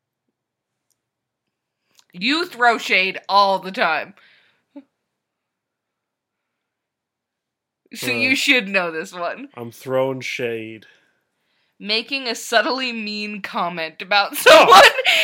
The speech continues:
Speaker 2: Oh,
Speaker 1: <laughs>
Speaker 2: I am shade then.
Speaker 1: No, you're throwing shade.
Speaker 2: Oh, I'd be, I'd be passing out shade. <laughs>
Speaker 1: Okay, this is one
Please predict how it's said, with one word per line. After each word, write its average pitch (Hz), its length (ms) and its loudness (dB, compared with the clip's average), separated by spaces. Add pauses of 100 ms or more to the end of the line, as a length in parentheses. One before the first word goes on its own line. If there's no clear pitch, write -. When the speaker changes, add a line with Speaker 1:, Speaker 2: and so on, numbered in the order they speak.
Speaker 2:
Oh, - 340 4 (300)
Speaker 1:
<laughs> 156 40 -4
Speaker 2:
I 151 100 -2
am 160 220 -2
shade 107 440 -10
then. 110 300 -16 (540)
Speaker 1:
No, 302 140 -2
you're 277 280 0 (120)
throwing 247 540 -4
shade. 139 500 -10 (460)
Speaker 2:
Oh, 110 200 -18
I'd 117 180 -16
be, 113 100 -20 (580)
I'd 123 100 -16
be 113 60 -14
passing 127 540 -10
out 156 240 -10
shade. 104 520 -16
<laughs> - 40 -20 (4000)
Speaker 1:
Okay, 180 400 -8 (300)
this 226 320 -6
is 339 160 -12
one 277 320 -4